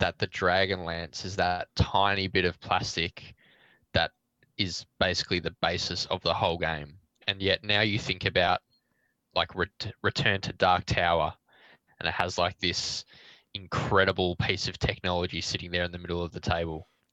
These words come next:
And yet back then, nineteen eighty-eight, uh, it was all about that little plastic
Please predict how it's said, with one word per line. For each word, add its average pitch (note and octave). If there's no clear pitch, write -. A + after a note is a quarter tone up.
And F#2
yet E2+
back -
then, D#3
nineteen G#2+
eighty-eight, G2+
uh, F#2
it F#2
was F#2+
all A2
about G#2
that F#2
little A2
plastic A2+